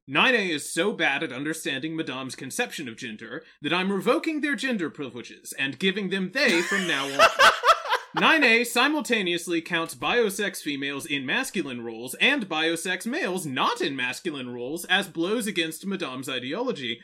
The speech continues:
Speaker 1: which is both incoherent and misunderstands Madame's whole deal. Madame's actions also aren't easily understood as about patriarchy per se,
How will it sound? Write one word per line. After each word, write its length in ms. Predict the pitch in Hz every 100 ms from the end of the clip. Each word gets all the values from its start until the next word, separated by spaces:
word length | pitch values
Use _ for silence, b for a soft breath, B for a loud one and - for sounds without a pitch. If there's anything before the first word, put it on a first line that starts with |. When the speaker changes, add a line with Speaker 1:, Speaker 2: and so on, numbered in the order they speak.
| b -
Speaker 1:
which 160 | 160
is 80 | 185
both 300 | - 202 180
incoherent 800 | 202 277 294 254 165 143 135 -
and 300 | - 311 277
misunderstands 840 | 214 208 196 180 175 - 147 143 156
Madame's 440 | 160 139 117 107
whole 160 | 123 107
deal. 420 | 139 135 - - _ _ _ _
Madame's 400 | 127 123 285 370
actions 440 | 226 147 143 165 160
also 380 | 226 294 202 170
aren't 260 | 170 196
easily 360 | 175 160 165 143
understood 480 | 127 135 - 120 117
as 200 | 127 123
about 320 | 123 120 120
patriarchy 720 | - 359 - 151 135 127 123
per 180 | - 117
se, 400 | - 117 107 156